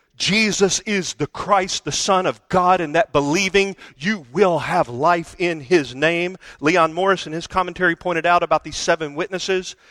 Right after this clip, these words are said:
it is, quote, "one of the key concepts of John's gospel." And while we know John the Baptist, Morris says,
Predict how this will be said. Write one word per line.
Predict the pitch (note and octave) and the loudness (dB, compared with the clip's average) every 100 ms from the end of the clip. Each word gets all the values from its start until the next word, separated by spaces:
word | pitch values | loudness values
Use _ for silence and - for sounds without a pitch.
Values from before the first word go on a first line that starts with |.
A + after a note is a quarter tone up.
| _ - | _ -4
it | D#3 | -2
is, | D3+ - | -2 -4
quote, | - F#3 F3 | -2 -2 -2
"one | E3 | -4
of | C#3+ | -4
the | C3 | -6
key | - G3+ G3 | -8 -12 -10
concepts | - E3 E3+ - E3+ - B2+ | -4 -4 -4 -4 -6 -6 -18
of | - | -8
John's | D3 C#3 - | -6 -6 -4
gospel." | D3+ E3+ - G3 F#3+ _ _ _ _ _ _ _ - | -2 -2 -2 -14 -16 _ _ _ _ _ _ _ -10
And | C#3+ | -4
while | D#3 F3 F3+ | 2 2 2
we | G#3+ | -4
know | G#3 G3 F3 | 0 2 0
John | D3 E3 D#3+ | 0 0 0
the | B2 | -2
Baptist, | - F3+ G#3 G3+ G3+ - | -2 0 0 -2 -4 -4
Morris | G3 G3 | -6 -4
says, | - G#3 G#3 G#3 G3+ - | -4 -4 -2 -4 -8 -16